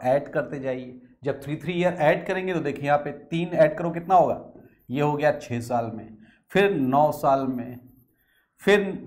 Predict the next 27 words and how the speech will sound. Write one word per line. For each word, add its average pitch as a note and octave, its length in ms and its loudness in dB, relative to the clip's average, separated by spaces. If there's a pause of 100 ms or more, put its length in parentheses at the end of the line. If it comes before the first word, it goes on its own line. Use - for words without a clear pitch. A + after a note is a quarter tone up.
(260)
बारह B2+ 360 8
साल D3 280 0
में C#3+ 120 -4
होगा। B2 340 -4 (240)
ठीक C3+ 160 -6
है, G#3+ 100 0 (840)
फिर G3 240 4
again F#3+ 400 6
बारह E3 260 10
में E3 140 2
तीन D#3+ 200 0
ऐड D3+ 160 2
करो F3+ 240 -4
तो G3 140 -10
ये C#3 120 -4
हो C3+ 100 -2
जाएगा C#3 240 2 (120)
पन्द्रह A2+ 360 -2
साल A#2+ 260 -6
हो A2 100 -10
जाएगा। - 280 -16 (1300)
समझ D3+ 160 2
में E3 120 2
आ E3 80 8
रहा D#3+ 120 6
है E3 80 4
बात? D#3 320 -4